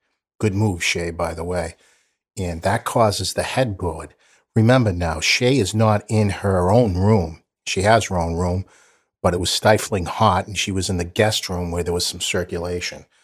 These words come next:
So that causes the headboard to hit the wall, and that's adjacent to Mom and Dad's room. Mom wakes up and kinda looks around a little bit. She notices Kevin's awake. They say, "What the hell is that?"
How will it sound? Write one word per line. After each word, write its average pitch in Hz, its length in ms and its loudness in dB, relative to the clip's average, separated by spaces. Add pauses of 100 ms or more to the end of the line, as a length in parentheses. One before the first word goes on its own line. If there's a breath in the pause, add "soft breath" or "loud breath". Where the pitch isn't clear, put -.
(140)
So 90 420 0 (260 soft breath)
that 113 240 2
causes 110 500 0
the - 100 -4
headboard 98 600 0
to - 100 -8
hit - 240 0
the - 80 -6
wall, 87 560 -2 (720)
and 101 140 0
that's 104 220 2
adjacent 104 500 0
to - 100 -10
Mom 98 280 0
and 85 100 -6
Dad's 98 400 2
room. 78 180 -14 (680)
Mom 107 340 2
wakes 101 340 0
up 101 320 0 (480)
and 92 460 -2 (240)
kinda 110 480 2 (200)
looks 113 280 0
around 120 260 2
a 107 60 2
little 95 240 0
bit. 98 240 0
She - 180 -2
notices 98 840 0 (140)
Kevin's 110 400 0
awake. 85 480 -6 (240)
They - 60 -10
say, - 120 -6
"What 104 100 -6
the - 80 -12
hell 98 200 -4
is 85 100 -6
that?" 98 300 -4